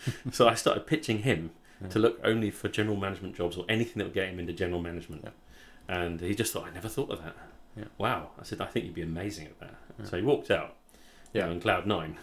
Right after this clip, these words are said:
Speaker 1: Ten
Speaker 2: not
Speaker 1: foot
Speaker 2: getting the
Speaker 1: tall.
Speaker 2: job. <laughs>
Speaker 1: Yeah,
Speaker 2: But
Speaker 1: exactly, yeah.
Speaker 2: <laughs> I just don't need a general manager right now, otherwise I would have done it.
Speaker 1: Yeah. Yeah.
Speaker 2: Yeah.
Speaker 1: Now, that's an amazing, that's a, that's an amazing feeling, actually, for, for you as an
Speaker 2: Yeah.
Speaker 1: interviewer to send
Speaker 2: Yeah.
Speaker 1: someone out, like, yeah, to, to, to pr-, pass that information on.
Speaker 2: And it's a nice way to,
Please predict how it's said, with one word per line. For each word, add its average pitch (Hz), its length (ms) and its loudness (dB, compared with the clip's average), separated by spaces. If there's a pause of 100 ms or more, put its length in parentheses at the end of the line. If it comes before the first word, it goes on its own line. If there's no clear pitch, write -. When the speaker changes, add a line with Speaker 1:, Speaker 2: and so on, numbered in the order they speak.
Speaker 1:
Ten 101 180 0
Speaker 2:
not 95 140 4
Speaker 1:
foot 92 40 -4
Speaker 2:
getting 92 160 2
the 90 60 -2
Speaker 1:
tall. 95 180 6
Speaker 2:
job. - 100 -10
<laughs> - 40 -2
Speaker 1:
Yeah, 127 380 10
Speaker 2:
But 135 100 12
Speaker 1:
exactly, 160 400 10
yeah. 170 520 12
Speaker 2:
<laughs> - 40 -8
I 143 100 12
just 135 240 10
don't 127 140 12
need 120 80 10
a 110 80 6
general 120 240 10
manager 117 320 6
right 101 160 6
now, 101 140 0
otherwise 98 240 -4
I 117 40 -10
would 104 80 -10
have - 80 -12
done 101 140 -2
it. - 80 -10 (240)
Speaker 1:
Yeah. - 60 -6 (320)
Yeah. 104 140 0
Speaker 2:
Yeah. 113 160 -8 (320)
Speaker 1:
Now, 135 100 6
that's 190 160 4
an 139 60 4
amazing, 123 280 2
that's 180 160 4
a, 139 80 2
that's 139 240 2
an 131 80 0
amazing 117 340 -2
feeling, 117 260 0
actually, 104 260 -8
for, 104 360 -2
for 117 60 -4
you 113 180 0
as 101 80 0
an 98 60 -2
Speaker 2:
Yeah. 117 60 0
Speaker 1:
interviewer 107 480 -4 (180)
to 117 100 -8
send 113 200 0
Speaker 2:
Yeah. 98 60 -4
Speaker 1:
someone 107 200 -4
out, 110 180 -4
like, 117 120 0
yeah, 120 140 0
to, 117 200 -4
to, 117 220 -4
to 113 160 -8
pr-, 123 100 -6 (180)
pass 117 200 -2
that 113 120 -4
information 110 460 -6
on. 98 180 -8 (140)
Speaker 2:
And 135 100 12
it's 139 80 6
a 175 60 6
nice 175 260 8
way 139 100 8
to, 127 80 6